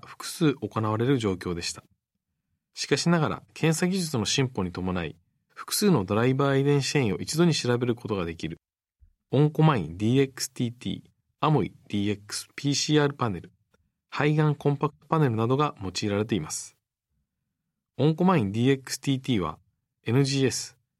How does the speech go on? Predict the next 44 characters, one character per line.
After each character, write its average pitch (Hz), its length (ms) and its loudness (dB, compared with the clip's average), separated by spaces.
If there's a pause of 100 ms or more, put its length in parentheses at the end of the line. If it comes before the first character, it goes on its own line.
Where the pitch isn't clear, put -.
(120)
次 117 160 -2
世 151 60 2
代 165 180 2
シ 175 220 0
ー 170 80 0
ク 175 80 0
エ 170 60 4
ン 156 40 4
ス 165 140 -2
技 165 100 0
術 127 220 0
を 101 40 0
用 98 160 0
い 104 200 -2
た - 80 -4
遺 92 120 -4
伝 113 220 0
子 - 80 -4
検 107 220 -2
査 82 100 -4
で、 78 140 -10 (680)
合 135 180 4
計 139 360 0
四 165 220 4
十 107 160 0
六 101 220 -2
遺 123 40 2
伝 143 200 2
子 131 100 -4
の 139 80 2
変 120 220 0
異 135 80 4
を 135 80 0
検 117 200 -2
索 120 200 -4
す - 80 -8
る 147 80 -2
こ 175 80 -2
と 175 80 4
が 98 100 0
可 - 140 -10
能 80 160 -4
で 78 80 -12
す。 - 240 -10